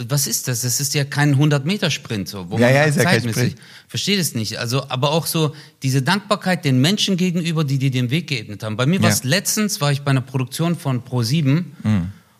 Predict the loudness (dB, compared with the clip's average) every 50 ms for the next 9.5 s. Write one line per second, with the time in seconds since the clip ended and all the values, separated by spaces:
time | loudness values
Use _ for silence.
0 | _ _ -4 0 2 2 4 4 4 4 2 2 0 0 -4 -4 -2 -2 0 0
1 | 2 2 0 0 -2 -4 -6 -16 -20 _ _ _ _ -4 -4 -4 -4 -2 0 2
2 | 2 4 4 4 4 4 4 2 0 -2 -8 -16 -20 -16 -10 -8 -6 -4 -2 0
3 | 2 4 4 4 4 2 0 0 0 0 0 -2 -2 0 0 2 0 0 0 -2
4 | -6 -10 -18 -12 -8 -6 -4 -4 -4 -6 -10 -8 -4 -4 0 2 2 2 2 0
5 | 0 0 2 2 2 2 0 -4 -2 0 2 2 2 2 2 0 0 2 2 2
6 | 2 0 -2 -4 -4 -4 -4 -2 0 2 2 2 0 -2 -8 -20 -20 -20 -20 -20
7 | _ -20 -14 -8 -4 -2 2 4 4 4 6 4 4 4 4 4 6 6 4 4
8 | 0 0 2 2 4 4 2 0 2 0 0 0 0 -2 -2 -2 -4 -6 -6 -6
9 | -8 -10 -10 -10 -12 -10 -12 -12 -14